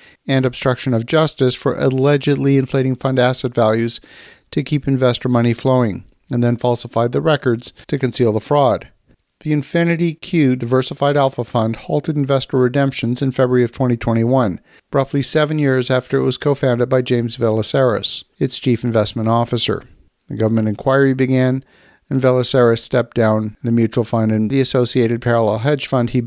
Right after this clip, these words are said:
oversaw began liquidating. It was a rare example of a big mutual fund failure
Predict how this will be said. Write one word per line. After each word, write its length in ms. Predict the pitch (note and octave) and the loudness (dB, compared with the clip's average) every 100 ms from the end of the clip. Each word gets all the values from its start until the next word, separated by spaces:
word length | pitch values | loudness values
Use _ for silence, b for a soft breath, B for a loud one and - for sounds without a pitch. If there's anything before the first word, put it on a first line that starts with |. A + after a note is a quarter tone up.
| - | -2
oversaw 440 | A#2+ A#2 A2+ A2+ | -2 -2 -2 -2
began 340 | A#2 A#2+ A2+ A2+ | 0 0 0 0
liquidating. 600 | B2+ B2+ A2+ G2+ F#2+ - _ _ _ _ | 0 0 2 0 -2 -12 _ _ _ _
It 60 | |
was 160 | E3 D#3 | -8 -2
a 60 | D#3 | 0
rare 260 | D3+ D3 | 2 2
example 480 | C3+ C#3 C3+ C3 C3+ | 0 0 0 0 -2
of 120 | C3 | 0
a 60 | C3+ | 0
big 220 | C3+ C3 | 0 0
mutual 320 | C3+ B2 C3 | 0 2 -2
fund 260 | - C3 B2 | 0 -2 2
failure 440 | B2+ B2 B2 B2 | 2 4 2 0